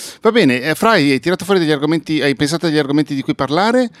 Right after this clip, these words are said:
Oppure affrontiamo una cosa che non abbiamo affrontato con Vale nelle ultime settimane, che ci siamo sempre rimpallati, che poi non abbiamo mai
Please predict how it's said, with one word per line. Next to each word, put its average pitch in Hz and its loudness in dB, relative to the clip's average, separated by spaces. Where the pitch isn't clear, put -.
Oppure 117 0
affrontiamo 120 -4
una 113 -4
cosa 117 -2
che 107 -6
non 110 -2
abbiamo 110 -2
affrontato 110 -6
con 104 -6
Vale 101 -2
nelle 101 -6
ultime 104 -8
settimane, 101 -8
che 107 -14
ci - -12
siamo 104 -8
sempre 101 -12
rimpallati, 101 -8
che 98 -14
poi 104 -10
non 101 -6
abbiamo 101 -8
mai 101 -8